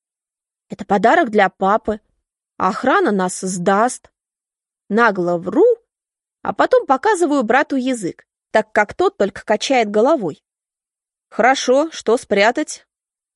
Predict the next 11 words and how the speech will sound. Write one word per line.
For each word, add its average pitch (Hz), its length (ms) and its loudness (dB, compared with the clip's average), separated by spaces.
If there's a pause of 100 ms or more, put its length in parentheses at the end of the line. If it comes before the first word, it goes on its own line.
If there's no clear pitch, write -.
(100)
Макс 220 280 -2
протягивает 190 800 -2
мне 190 180 -4
руку, 269 380 0
и 180 80 0
я 214 320 0
в 220 60 -4
недоумении 214 720 0
смотрю 226 440 -2
на 190 80 -2
нее. 175 360 -12